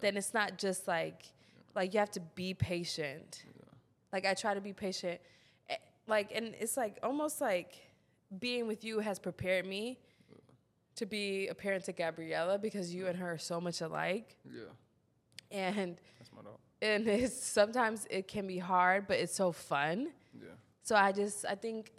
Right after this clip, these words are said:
Speaker 1: the number one thing that parent, well, you, A, go with the flow,
Speaker 2: Mm-hmm.
Speaker 1: and be also, maybe be honest with yourself.
Speaker 2: Mm-hmm.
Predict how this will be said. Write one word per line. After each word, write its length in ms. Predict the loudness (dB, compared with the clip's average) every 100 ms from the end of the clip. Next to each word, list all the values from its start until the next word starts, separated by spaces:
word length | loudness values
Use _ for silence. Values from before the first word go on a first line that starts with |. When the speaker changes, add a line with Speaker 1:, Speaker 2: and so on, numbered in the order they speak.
| -12
Speaker 1:
the 80 | -6
number 260 | -4 -2
one 180 | -2 -2
thing 600 | -2 -2 -2 -4 -8 -6
that 160 | -6 -6
parent, 420 | -4 -4 -4 -6 -12 _ -10
well, 460 | -4 2 2 2
you, 240 | 0 -6 -10 -4
A, 420 | 4 6 6 0 -4 2
go 140 | 4
with 160 | 4 0
the 80 | -4
flow, 520 | 2 4 4 2 -4 -10 -20 _ _ _ _
Speaker 2:
Mm-hmm. 40 | 0
Speaker 1:
and 720 | 2 2 -2 -2 -6 -8 -12 -20 _ _ _ _ _ _ _ -10 -4
be 120 | -4 -2
also, 500 | -4 0 0 -2 -6 -20 -14
maybe 300 | -6 -4 -4
be 240 | -6 -6 0
honest 320 | 2 2 0
with 180 | -2 0
yourself. 640 | -2 0 2 2 0 -6 -20 -14
Speaker 2:
Mm-hmm. 140 | -12